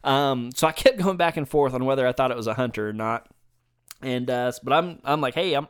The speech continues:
I'm not giving up. You know, this is a wild turkey. Like, doesn't necessarily <laughs> mean it's his."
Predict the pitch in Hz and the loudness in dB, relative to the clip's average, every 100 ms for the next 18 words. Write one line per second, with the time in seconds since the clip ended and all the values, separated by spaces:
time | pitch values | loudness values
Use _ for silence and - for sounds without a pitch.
0 | - 156 170 123 156 139 135 147 131 120 | -4 -2 -2 0 0 0 0 -2 -2 -6
1 | 139 156 117 127 120 127 123 165 190 - | -4 -2 0 0 -2 -6 -8 -10 -14 -12
2 | 113 120 _ - - - 180 135 131 - | -12 -12 _ -20 -20 -4 0 2 0 0
3 | 139 127 147 135 117 127 135 214 | 0 0 -2 -6 -4 0 0 0